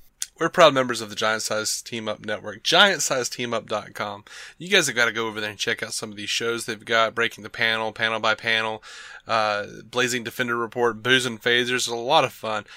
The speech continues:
Not to mention our sister show that we haven't even mentioned in a while, but Marvel Cinematic Universe Podcast with Matt Carroll and Jeff Randall.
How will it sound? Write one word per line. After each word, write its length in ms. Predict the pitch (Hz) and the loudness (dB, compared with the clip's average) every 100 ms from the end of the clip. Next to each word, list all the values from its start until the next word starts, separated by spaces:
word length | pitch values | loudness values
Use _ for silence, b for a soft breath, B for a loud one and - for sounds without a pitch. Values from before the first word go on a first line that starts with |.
| B | B
Not 120 | 226 | 0
to 80 | 226 | 2
mention 500 | 143 175 - 143 117 107 | 2 2 2 0 -6 -2
our 160 | 123 | 0
sister 380 | 117 165 175 196 | 2 0 0 -2
show 260 | 180 143 110 | 0 2 0
that 100 | 101 | 0
we 120 | 107 | 0
haven't 240 | 127 135 131 | 2 2 0
even 180 | 107 | -4
mentioned 320 | 104 117 156 135 | -6 -8 -8 -6
in 100 | 107 | -4
a 60 | |
while, 300 | 101 101 101 | -2 -2 -2
but 260 | 98 101 101 - - - | -6 -10 -12 -16 -20 -18
Marvel 340 | 104 127 156 | -2 0 0
Cinematic 460 | 123 151 139 120 - | -2 -2 0 0 -2
Universe 320 | 131 117 110 | -8 -8 -8
Podcast 540 | - 120 143 - 104 - | -2 -2 -2 -2 -2 -4
with 100 | 107 | -6
Matt 200 | 110 - | -6 -4
Carroll 220 | 120 113 | -4 -4
and 80 | 104 | -4
Jeff 240 | 107 - | -6 -4
Randall. 340 | 110 123 107 | -8 -6 -8